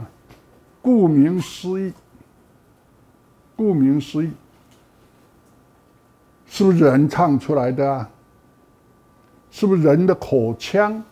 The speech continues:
里边发出来的声音啊？那这个人是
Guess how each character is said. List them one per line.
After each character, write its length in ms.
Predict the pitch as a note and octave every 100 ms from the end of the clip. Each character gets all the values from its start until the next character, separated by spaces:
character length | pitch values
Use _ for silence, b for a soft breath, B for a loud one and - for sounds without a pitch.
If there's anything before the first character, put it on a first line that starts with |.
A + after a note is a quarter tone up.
| _ _
里 200 | - D3+
边 320 | F3+ D#3+ E3+
发 240 | - E3 E3+
出 160 | -
来 120 | D3+ C3
的 60 |
声 340 | A#2+ D#3+ D#3+ E3
音 180 | E3+ E3+
啊？ 220 | B2 - _ _ _ _ _ _ _ _ _ _ _ _ _ _ _ _ _ _ _ _ _ _ _ _ _ _ _ _ _ _
那 200 | - G#3
这 140 | G3+
个 120 | B3 A3
人 460 | E3+ C#3+ E3 F#3
是 320 | - - G#3